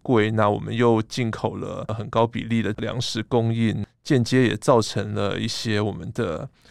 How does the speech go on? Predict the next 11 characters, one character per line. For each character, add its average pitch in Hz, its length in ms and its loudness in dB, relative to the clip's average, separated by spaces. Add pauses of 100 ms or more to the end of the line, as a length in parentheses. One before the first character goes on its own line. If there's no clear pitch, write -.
(120)
你 117 80 -18
说， 104 580 0
呃， 95 200 -2
缺 110 340 0
猪 110 320 -2
啊、 107 260 4
缺 113 340 0
鸡 110 420 -4
啊、 107 100 4
缺 123 340 0 (160)
蛋 147 240 4